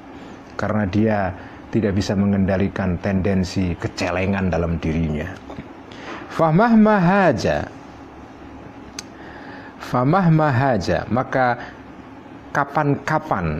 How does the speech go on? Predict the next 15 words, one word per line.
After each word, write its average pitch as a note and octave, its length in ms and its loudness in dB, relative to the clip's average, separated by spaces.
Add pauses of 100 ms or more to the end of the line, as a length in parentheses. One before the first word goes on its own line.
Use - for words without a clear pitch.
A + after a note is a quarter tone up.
maka A#2+ 240 -2
setiap - 480 0
saat - 480 0
itu G2 160 -2
famahma F2+ 560 2
ya, B2+ 160 0
famahma G#2 480 2
haja, F#2+ 400 -2
maka A#2 240 0
setiap - 400 -2
saat, - 480 -4 (640)
eh, A#2+ 760 4 (1120)
haja A#2+ 680 2
itu, A2 640 2 (1000)
eh, G#2 840 4